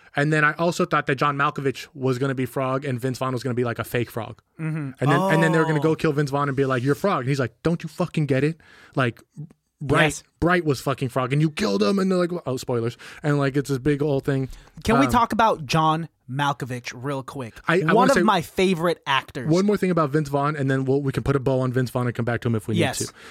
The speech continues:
Speaker 1: to. Um, I think his story arc is the most complete that we see. It's not to say
Speaker 2: I
Speaker 1: that the
Speaker 2: love it.
Speaker 1: others don't,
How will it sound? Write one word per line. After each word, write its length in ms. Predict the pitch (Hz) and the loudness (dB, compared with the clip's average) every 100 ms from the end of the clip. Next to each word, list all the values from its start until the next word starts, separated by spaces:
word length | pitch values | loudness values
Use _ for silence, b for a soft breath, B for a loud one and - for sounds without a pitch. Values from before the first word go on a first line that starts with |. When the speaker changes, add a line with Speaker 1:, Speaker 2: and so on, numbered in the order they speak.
| B | B
Speaker 1:
to. 60 | 135 | -2
Um, 300 | 127 117 117 - | 0 0 -6 -2
I 100 | 151 | -2
think 220 | 151 190 | 0 0
his 420 | - 175 214 240 - | 2 2 2 0 -8
story 400 | - - 180 175 | -8 0 2 2
arc 260 | 143 131 - _ _ | 0 -2 -6 _ _
is 200 | 185 190 | 0 2
the 60 | 196 | 2
most 220 | 170 165 | 2 0
complete 320 | - 143 139 135 | 0 0 0 0
that 100 | 127 | 0
we 100 | 120 | -2
see. 260 | - 120 - - | -4 -10 -12 -8
It's 100 | 156 | 0
not 140 | 190 | 0
to 60 | 208 | 2
say 100 | 214 | 0
Speaker 2:
I 20 | |
Speaker 1:
that 40 | 185 | 2
the 40 | |
Speaker 2:
love 80 | 196 | 2
it. 40 | |
Speaker 1:
others 200 | 180 180 | 2 2
don't, 280 | 147 139 127 | 2 0 -2